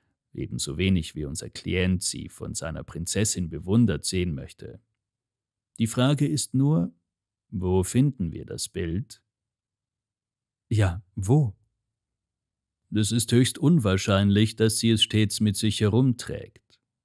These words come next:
Ein Bild in Kabinettform ist viel zu groß, um es leicht in einem Frauenkleide zu verbergen. Vermutlich hat sie es daher nicht bei sich.“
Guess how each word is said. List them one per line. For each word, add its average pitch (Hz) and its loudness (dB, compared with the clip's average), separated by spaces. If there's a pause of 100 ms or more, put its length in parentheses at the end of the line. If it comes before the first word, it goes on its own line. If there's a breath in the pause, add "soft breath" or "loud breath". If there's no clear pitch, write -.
(500)
Ein - -16
Bild 110 0
in 82 -10
Kabinettform 90 -2
ist - -8
viel 98 -2
zu 87 -8
groß, 110 2
um 71 -10
es - -10
leicht 98 0
in 80 -8
einem 80 -12
Frauenkleide 98 0
zu - -6
verbergen. 95 -2 (960 soft breath)
Vermutlich 151 2
hat 147 2
sie 151 2
es 147 2
daher 104 4
nicht 98 0
bei 113 4
sich.“ - -6